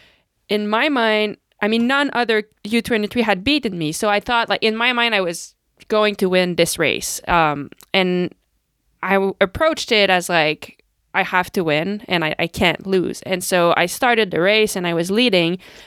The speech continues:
But at some point in the race, like, yes, I was leading, but I was really suffering like hell. And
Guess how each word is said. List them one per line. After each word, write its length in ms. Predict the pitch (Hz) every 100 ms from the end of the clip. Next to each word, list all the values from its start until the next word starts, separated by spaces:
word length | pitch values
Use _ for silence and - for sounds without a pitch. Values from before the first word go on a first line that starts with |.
| -
But 100 | 190
at 120 | 196
some 180 | 339 277
point 380 | 220 202 185 -
in 140 | 202
the 120 | 190
race, 280 | 180 196 190
like, 120 | 165
yes, 320 | - 202 311 320
I 80 |
was 180 | 269 190
leading, 340 | 185 196 247 247
but 160 | 185
I 100 | 170
was 300 | 180 170 180
really 440 | 175 214 277 226 185
suffering 720 | - - 190 - 180 175 170
like 220 | 143 -
hell. 380 | - 175 95 - -
And 380 | 175 165 165